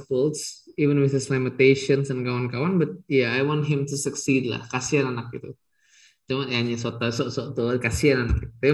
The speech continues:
maksud gue adalah, um, I think, um, both players are smart players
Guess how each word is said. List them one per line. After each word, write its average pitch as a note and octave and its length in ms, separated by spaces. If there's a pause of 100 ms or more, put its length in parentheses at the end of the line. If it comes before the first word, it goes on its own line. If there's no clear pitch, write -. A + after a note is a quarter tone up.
maksud D3+ 240
gue D3+ 160
adalah, B2+ 240 (800)
um, C#3+ 320
I C#3+ 160
think, F#3 400 (320)
um, C3 400
both D3 320
players C#3+ 320
are B2+ 80
smart A#2+ 400
players A#2+ 640